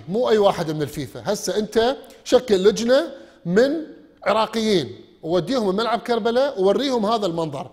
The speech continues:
أو وديهم للمدينة الرياضية ووريهم هذا المنظر، قول لهم: "ترفعون الحظر لو لا؟" شوف العراقي شو يقول لك، مو الغريب، ما يرفع الحظر. أكو أمور لازم ننتبه عليها. عيب علينا، عيب على أجهزة الدولة، عيب على،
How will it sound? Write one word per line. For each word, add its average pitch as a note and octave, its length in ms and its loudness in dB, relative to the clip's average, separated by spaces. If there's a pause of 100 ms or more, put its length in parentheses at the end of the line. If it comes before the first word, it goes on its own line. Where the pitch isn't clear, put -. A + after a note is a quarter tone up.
(220)
أو E3+ 140 2
وديهم G#3+ 320 0
للمدينة A#3 360 -4
الرياضية A3+ 420 0
ووريهم A3 480 0
هذا A3 180 -2
المنظر، A3 440 -4 (420)
قول A#3+ 100 2
لهم: A#3 100 2
"ترفعون G#3 360 -2
الحظر A3+ 360 -2
لو F3+ 120 0
لا؟" E3 140 0
شوف A#3 180 -6
العراقي A#3+ 400 -2
شو E3+ 120 -6
يقول D#3 200 -2
لك، C#3+ 140 -4
مو A3 100 -2
الغريب، C#3+ 300 -4 (760)
ما F#3+ 160 0
يرفع G#3+ 340 0
الحظر. C#3 360 -8 (960)
أكو G3+ 260 0
أمور G3+ 220 4
لازم F#3+ 340 0
ننتبه E3+ 280 -2
عليها. C#3+ 480 -6 (340)
عيب G3 300 0
علينا، D#3+ 540 0
عيب F#3+ 280 -2
على E3+ 280 -2
أجهزة D#3+ 300 -6
الدولة، D#3 360 0
عيب E3 300 -4
على، E3 380 0